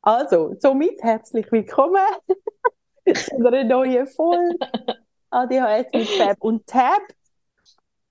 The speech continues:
Speaker 2: Wuhu.
Speaker 1: Schön, dass
Speaker 2: Äh,
Speaker 1: wir
Speaker 2: wir sind die,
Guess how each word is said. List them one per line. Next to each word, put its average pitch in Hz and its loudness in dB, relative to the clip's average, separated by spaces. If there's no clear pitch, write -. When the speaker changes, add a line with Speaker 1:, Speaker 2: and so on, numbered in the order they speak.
Speaker 2:
Wuhu. 359 0
Speaker 1:
Schön, 214 0
dass 185 -2
Speaker 2:
Äh, 240 0
Speaker 1:
wir - -18
Speaker 2:
wir 262 0
sind 269 -2
die, 247 2